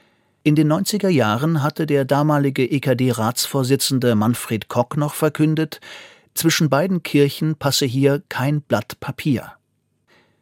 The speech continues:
Diese Äußerung fügte sich in die über Jahre verfolgte Linie der E-K-D-Spitze,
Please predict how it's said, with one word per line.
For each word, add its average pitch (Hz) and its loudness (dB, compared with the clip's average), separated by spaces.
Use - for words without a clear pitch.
Diese 143 4
Äußerung 143 -2
fügte 156 -2
sich 151 -4
in 143 0
die 135 0
über 131 0
Jahre 123 0
verfolgte 139 -4
Linie 139 0
der 104 -4
E-K-D-Spitze, 131 -2